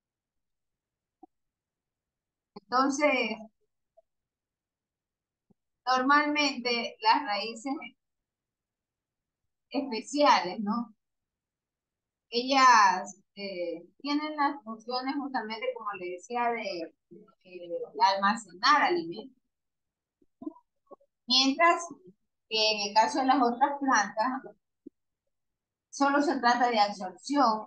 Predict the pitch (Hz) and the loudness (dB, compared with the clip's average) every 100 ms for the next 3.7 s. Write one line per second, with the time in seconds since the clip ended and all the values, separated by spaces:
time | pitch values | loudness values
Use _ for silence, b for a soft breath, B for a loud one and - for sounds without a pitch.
0 | _ - 202 339 339 320 226 - - _ | _ -20 -18 -12 -2 4 4 4 -6 _
1 | _ _ _ _ _ _ _ _ _ _ | _ _ _ _ _ _ _ _ _ _
2 | _ _ _ _ _ - 269 294 339 330 | _ _ _ _ _ -8 -8 0 4 4
3 | 330 330 330 311 269 - | 4 0 -2 -4 -4 -6